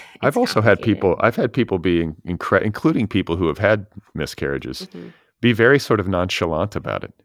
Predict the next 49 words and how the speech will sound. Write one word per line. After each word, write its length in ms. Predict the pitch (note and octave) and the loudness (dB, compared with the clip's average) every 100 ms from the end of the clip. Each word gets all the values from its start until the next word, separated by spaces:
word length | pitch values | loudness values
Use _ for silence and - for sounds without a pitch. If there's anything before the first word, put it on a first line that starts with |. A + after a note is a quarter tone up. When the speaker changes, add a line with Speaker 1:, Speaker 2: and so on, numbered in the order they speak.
| - | -10
Speaker 1:
and, 120 | F2+ | -4
like, 140 | D#2 F3+ | -4 -4
Speaker 2:
Mm-hmm. 160 | C#3+ | -8
Speaker 1:
kind 140 | C3 E2 | -4 -4
of 80 | - | -4
callous. 520 | F#2+ F2 G2 C2 - | 0 4 4 0 -4
And 100 | D#2 | -4
I'm 80 | D2+ | -2
like, 140 | D#2 | -4
"Maybe 260 | D#2+ G#2 B2 | -4 -4 0
I 80 | G2+ | 0
need 160 | G#2 | 0
to 60 | F#2 | -4
just 260 | D2+ - - | -6 -10 -4
toughen 360 | - F#2+ E2+ | -4 -4 -4
up 240 | F#2 G#2 - | -4 -6 -10
or 40 | - | -12
<laughs> 140 | - | -10
something." 320 | - - - - | -10 0 0 2
They're 720 | C3+ - - - - - - | -2 -2 -14 -16 -18 -8 6
like, 140 | C3 A#2+ | 6 10
"Yeah, 260 | A2+ A#2 | 12 12
that 160 | A2+ A2 | 12 10
one 80 | A#2 | 8
didn't 200 | A2 G2+ | 6 6
work, 360 | F#2 F#2+ F#2 - | 4 6 4 2
whatever," 480 | F#2 E2 D#2 D#2+ | 0 2 0 -2
you 120 | E2+ D#2+ | -2 -4
know? 220 | D#2 E2+ | -4 -2
Like, 120 | D#2 | -4
I'm 100 | E2 | -6
just 120 | E2 | -8
like, 100 | D2+ | -12
"Whoa," 460 | C#2+ G2+ A#2+ C#2 - - | -4 0 0 0 -6 -10
you 120 | D#2+ | -8
know, 180 | D#2+ F2 | -6 -4
like, 240 | D2 D2 | -6 -6
that 200 | F#2 G2+ | -2 -2
was, 200 | F2+ D#2+ | -2 -6
uh, 300 | D2+ D2+ C#2 - _ _ _ _ _ _ | -4 -4 -6 -10 _ _ _ _ _ _
not 220 | F#2+ F2+ | 0 2
my 140 | D2+ D#2+ | 2 -2
experience 600 | D2 - D2+ D2 C2 - | -4 -6 -6 -4 -6 -6
of 120 | A#1+ | -6
it. 80 | - | -6
It 60 | - | -6
Speaker 2:
Mm-hmm. 220 | D#3 C#3 | -8 -8
Speaker 1:
was 160 | D2+ - | -10 -6
like, 340 | D2 C#2 - | -6 -6 -14